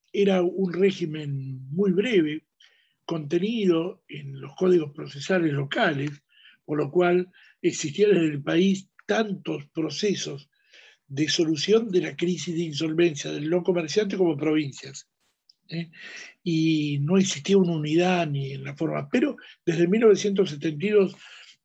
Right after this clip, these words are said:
todos estos procesos que antes se resolvían, reitero, de una manera muy simple y a través del Código Procesal Local, eh, quedaron comprendidos en la ley de concurso y hoy tienen el mismo trámite que el concurso de un empresario,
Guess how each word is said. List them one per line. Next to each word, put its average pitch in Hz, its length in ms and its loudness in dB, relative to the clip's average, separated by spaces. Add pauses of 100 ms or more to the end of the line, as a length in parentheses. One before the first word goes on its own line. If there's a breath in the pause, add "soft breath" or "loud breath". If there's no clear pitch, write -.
todos 233 300 6
estos 190 460 2
procesos 151 640 0
que 208 140 2
antes 214 240 -4
se 156 120 -6
resolvían, 151 480 -2
reitero, 147 600 -4 (300 loud breath)
de 185 80 0
una 202 100 6
manera 185 320 2
muy 190 220 -2
simple 151 440 -6
y 143 80 -8
a 147 80 -10
través 175 320 0
del 143 180 -4
Código 208 340 0
Procesal 156 480 -6
Local, 185 440 0 (640 loud breath)
eh, 190 240 0
quedaron 233 340 2
comprendidos 185 800 -6
en 170 140 -8
la 165 80 -6
ley 175 180 4
de 170 100 4
concurso 156 600 -4
y 202 200 0
hoy 226 280 2 (320 soft breath)
tienen 220 320 -2
el 175 140 -8
mismo 220 380 -6
trámite 185 540 -2
que 151 100 -8
el 160 100 -10
concurso 185 540 -2
de 165 120 8
un 170 120 4
empresario, 165 800 -2